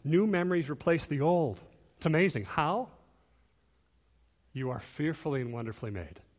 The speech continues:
Healing comes through forgiveness. The resentful person keeps track of the wrong. Love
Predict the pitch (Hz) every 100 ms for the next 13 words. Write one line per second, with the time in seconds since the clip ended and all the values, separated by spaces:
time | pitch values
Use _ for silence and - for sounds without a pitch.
0 | _ _ _ _ _ _ _ _ _ _
1 | _ _ _ _ _ _ _ _ _ _
2 | - 156 180 196 196 151 143 139 - -
3 | 127 120 - 123 107 123 90 85 - -
4 | - - _ _ _ _ _ _ _ _
5 | _ _ _ _ _ _ _ _ _ _
6 | _ _ _ 127 123 107 156 180 190 -
7 | 165 - 160 - 127 - 135 143 175 151
8 | 120 92 87 117 - _ _ _ _ _
9 | _ _ _ _ _ - 117 143 151 90